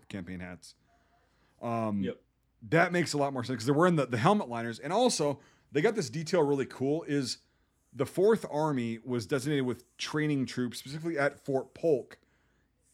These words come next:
Speaker 1: in, during the Vietnam time period, right, from the sixties to the seventies. And so that four-leaf clover thing you see on their helmet and on their, u-, wearing there on the unit patch, that's accurate
Speaker 2: Mm-hmm.
Speaker 1: because that's the unit that they would have been assigned to,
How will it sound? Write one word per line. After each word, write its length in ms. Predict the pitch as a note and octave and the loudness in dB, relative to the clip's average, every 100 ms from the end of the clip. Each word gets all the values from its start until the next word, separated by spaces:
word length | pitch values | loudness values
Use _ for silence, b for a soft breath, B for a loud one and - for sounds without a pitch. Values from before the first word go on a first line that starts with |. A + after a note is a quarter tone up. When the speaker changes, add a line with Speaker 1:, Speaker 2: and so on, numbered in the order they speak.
| _ _ _ | _ _ _
Speaker 1:
in, 360 | D3+ D3 C#3 C3+ | 2 2 2 -4
during 220 | - D#3+ D3+ | 2 4 4
the 80 | |
Vietnam 640 | A2+ B2+ B2 A2+ G#2+ G2+ G2 _ | 2 0 0 -4 -4 -6 -10 _
time 300 | - D3 C3 A2 | -6 -4 -2 -4
period, 260 | G2 E2+ | -8 -10
right, 120 | G2+ G2+ | -10 -8
from 80 | |
the 60 | G#2 | -8
sixties 260 | B2 A2 G#2+ | -8 -10 -12
to 60 | |
the 100 | G2 | -12
seventies. 480 | G2 B2 G#2 D2+ - b b b b b | -8 -6 -6 -12 -18 b b b b b
And 160 | C#3 C3+ | -6 -2
so 60 | C#3+ | 0
that 160 | C3+ - | 0 2
four-leaf 400 | F3+ G3 E3 - | 2 4 2 -2
clover 400 | E3+ F3+ D#3+ C3+ | -2 0 0 -2
thing 220 | C3+ A2+ | -2 -2
you 100 | G#2+ | -4
see 200 | - C#3+ | -4 -4
on 100 | A#2+ | -4
their 120 | G#2 | -6
helmet 320 | A#2 C#3+ C3 | -4 -4 -4
and 80 | A2 | -8
on 140 | A2 - | -10 -10
their, 160 | A#2+ A2+ | -8 -6
u-, 180 | A#2 B2+ | -6 -6
wearing 240 | B2+ B2+ | -6 -4
there 80 | A2+ | -4
on 80 | A2 | -4
the 60 | |
unit 240 | G#2 A#2 - | -4 -4 -4
patch, 400 | D#3 E3 - - b b b - | -4 -4 -8 -16 b b b -2
that's 240 | C3 C3 | 0 4
accurate 440 | C3+ B2+ - F2+ | 4 2 -2 -8
Speaker 2:
Mm-hmm. 40 | D2 | -8
Speaker 1:
because 240 | G#2+ G#2+ | -6 -6
that's 300 | F#2+ C3 B2 | 0 -2 -2
the 80 | B2+ | -4
unit 300 | A#2 B2+ B2 | -2 -2 -2
that 220 | A#2 A2 G#2+ | -6 -8 -6
they 80 | A2+ | -6
would 80 | |
have 60 | A2 | -4
been 160 | A2 G#2+ | -4 -4
assigned 500 | F#2+ - D#3 D#3+ D3 | -4 -4 -2 -4 -4
to, 320 | A2 F#2 F#2+ | -6 -6 -8